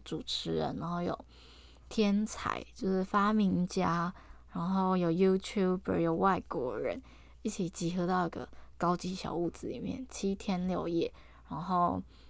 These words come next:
每天都有不同的逻辑游戏，最大赢家可以抱回五亿韩元的这个奖品。然后我就会看到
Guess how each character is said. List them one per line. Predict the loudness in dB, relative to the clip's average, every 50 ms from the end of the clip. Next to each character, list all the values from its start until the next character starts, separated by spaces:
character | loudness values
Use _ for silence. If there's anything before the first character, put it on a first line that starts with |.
| -20 -12 -4
每 | -2 -2 -2
天 | 0 0 2 4
都 | 4 4
有 | 4
不 | 4 2 2
同 | 2 2 2 2 2
的 | 2 4
逻 | 2 2
辑 | 2 4 4 6 6
游 | 6 6 6 4
戏， | 2 0 0 0 0 -2 -4 -12 -20 -20 -20 -20 -18 -6
最 | 0 4 4 4 4
大 | 4 4 4 4
赢 | 4 2 2 2 2
家 | 0 2 2 2 2
可 | 2 0 0 0
以 | 0 0 -2 0
抱 | 2 2 4 4 0
回 | -2 -4 -4 -2 -4 -4 -6 -4
五 | -2 -2 -2 -2 -4 -4
亿 | -2 0 0 0 0
韩 | -2 -4 -2 -2 0 0 0
元 | 0 0 0 -2 -2
的 | -4 -4 -4 -4 -6 -8 -12 -10
这 | -8 -8
个 | -6 -8 -8 -8
奖 | -8 -8 -6 -6 -8 -2
品。 | -2 -4 -4 -4 -10 -14 -14 -14 -14 -16 -18 -20 -20 -20 -18 -12
然 | -8 -6
后 | -2 -2 -2 -2 -4
我 | -6 -10 -10 -2
就 | 0 0
会 | 0 0
看 | -2 -6 -6 -4
到 | -4 -4 -4 -6 -8